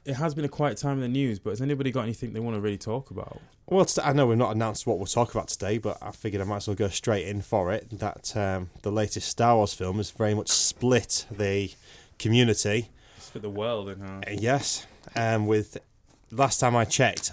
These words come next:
Speaker 2: forty-five thousand people signed a petition striking this film to be from Star Wars canon,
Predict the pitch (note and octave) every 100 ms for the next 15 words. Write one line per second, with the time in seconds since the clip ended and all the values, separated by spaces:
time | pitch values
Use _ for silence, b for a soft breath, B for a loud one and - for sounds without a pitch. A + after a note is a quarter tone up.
0 | - - B2+ B2 - G#2+ A#2+ A2+ A2 G#2+
1 | - A#2 A2+ A2+ G#2+ G#2 - B2 - F2+
2 | - A2+ G#2 - - A2 - F2 - -
3 | G#2 G2+ A2 G#2 - - G#2 G2+ - G2+
4 | A2 G#2 - G#2+ G2+ G2 - C3+ A2+ E2+